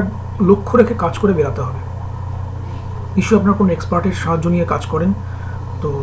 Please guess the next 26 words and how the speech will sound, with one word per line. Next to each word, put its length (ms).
তার 140
সঙ্গে 240
পরামর্শ 280
করে 160
নিতে 160
পারেন 160
স্ট্র্যাটেজিটা 460
সম্পর্কে। 360
আপনারা 260
যদি 160
এই 120
স্ট্র্যাটেজিগুলোকে, 640
প্রত্যেক 360
সপ্তাহে 320
আমি 140
একটা 160
করে 120
strategy 420
share 240
করব, 180
যেটাতে 280
আপনারা 260
কিন্তু 180
আগের 300
থেকে 140
আরও 120